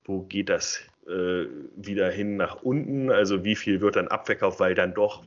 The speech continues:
Weizen rauskommt, weil dann doch Mais rauskommt, weil dann doch vielleicht eine brasilianische Ernte im Mais kommt, die, die mehr Nachfrage beantworten kann, wenn wir diese ganzen Rezessionstendenzen haben.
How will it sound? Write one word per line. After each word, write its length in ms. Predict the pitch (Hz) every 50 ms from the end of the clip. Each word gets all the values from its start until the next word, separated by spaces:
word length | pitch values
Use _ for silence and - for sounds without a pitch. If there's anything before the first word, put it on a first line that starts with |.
| -
Weizen 340 | 90 90 95 101 - - -
rauskommt, 560 | 95 95 95 98 - - - 104 95 92 -
weil 100 | 92 90
dann 140 | 92 90 90
doch 160 | 92 - -
Mais 300 | 90 92 92 - - -
rauskommt, 400 | 92 90 - - - 95 92 90
weil 100 | 98 95
dann 160 | 92 92 90
doch 160 | 87 98 92 -
vielleicht 360 | - 95 92 92 90 - -
eine 80 | 95
brasilianische 880 | 85 87 85 82 87 95 90 87 87 85 87 92 92 - - 92 90 85 - - - - - - - - _
Ernte 340 | - 98 92 92 95 92 95
im 420 | 92 98 98 95 - - 92 95
Mais 360 | 92 85 85 92 92 95 - -
kommt, 340 | - 98 95 98 92 95
die, 320 | 92 92 87 90 90 92 87
die 340 | 87 - 92 90 90 90 87
mehr 560 | 92 90 90 87 90 90 90 90 87 - -
Nachfrage 480 | 95 90 87 87 - - - 90 90 87
beantworten 500 | 87 82 87 87 - 90 90 90 90 90
kann, 380 | - 95 90 90 92 90 85
wenn 400 | 95 95 95 98 95 92 90 92
wir 140 | 95 98 95
diese 240 | 92 95 95 92 95
ganzen 300 | 92 92 90 - - 98
Rezessionstendenzen 1200 | 90 92 92 - - 95 - - 95 92 92 95 95 - - - 90 87 90 90 87 - - 87 85
haben. 280 | 87 87 87 90 85